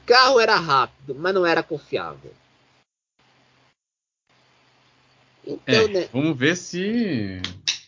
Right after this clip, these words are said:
Speaker 2: se ficam aí aprendizados para a Ferrari nesta temporada.
Speaker 1: Ah, você acha que aprende?
Speaker 2: Veremos.
Speaker 1: <laughs> A, a, você sabe que nessa off-season,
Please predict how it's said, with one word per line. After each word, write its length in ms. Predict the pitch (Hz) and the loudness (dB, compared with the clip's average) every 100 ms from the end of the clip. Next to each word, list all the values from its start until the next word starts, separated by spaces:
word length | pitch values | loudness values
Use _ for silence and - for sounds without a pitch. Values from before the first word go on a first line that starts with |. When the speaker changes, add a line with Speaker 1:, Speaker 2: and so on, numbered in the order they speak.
| _ _ _ _ _ | _ _ _ _ _
Speaker 2:
se 380 | - - 127 120 | -18 -4 0 0
ficam 480 | - - 147 131 123 | -2 -2 -2 0 2
aí 80 | 120 | 2
aprendizados 920 | 120 120 123 113 101 107 139 147 147 | 0 0 0 0 0 2 2 0 -4
para 200 | 143 156 | -4 -4
a 40 | |
Ferrari 480 | - 151 117 120 147 | -4 0 2 4 4
nesta 340 | 117 113 131 | 2 0 -2
temporada. 640 | 123 127 170 156 80 76 - - _ _ _ _ _ _ _ - | -2 0 2 4 2 -2 -10 -20 _ _ _ _ _ _ _ -8
Speaker 1:
Ah, 340 | 190 180 156 - | 0 2 2 -4
você 240 | - - | -12 -4
acha 200 | 202 - - | -4 -4 -4
que 60 | 220 | -2
aprende? 800 | 165 - 160 247 349 165 98 - _ _ _ _ _ _ _ _ _ _ - | -2 -2 0 2 0 -4 -10 -12 _ _ _ _ _ _ _ _ _ _ -10
Speaker 2:
Veremos. 1040 | 104 92 170 202 101 85 78 - - - _ | -6 4 6 8 6 4 0 -2 -10 -12 _
Speaker 1:
<laughs> 40 | _ - 370 - - _ _ - _ _ - - - - _ _ _ _ _ - - - | _ -16 -16 -16 -20 _ _ -20 _ _ -6 0 0 -2 _ _ _ _ _ -20 -18 -10
A, 160 | 160 - | -10 -10
a, 140 | - | -10
você 180 | - 208 | -2 -2
sabe 400 | 208 196 208 214 | 0 2 2 -2
que 220 | - 220 | -10 -8
nessa 340 | 185 180 185 170 | 2 2 4 0
off-season, 800 | 151 - - 127 147 139 120 | -2 -6 -18 -8 -6 0 0